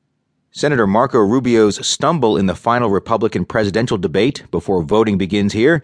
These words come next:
has set off an intense battle for second place in Tuesday's New Hampshire primary behind expected winner Donald Trump. Clinton, Sanders make closing arguments.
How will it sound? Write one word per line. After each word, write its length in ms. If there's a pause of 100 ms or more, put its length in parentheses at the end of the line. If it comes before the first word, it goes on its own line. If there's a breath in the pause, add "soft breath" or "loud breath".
(400 loud breath)
has 240
set 180
off 160
an 60
intense 420
battle 320
for 160
second 400
place 400
in 120
Tuesday's 500
New 100
Hampshire 380
primary 640
behind 400
expected 520
winner 480
Donald 300
Trump. 380 (960)
Clinton, 480
Sanders 520
make 240
closing 360
arguments. 560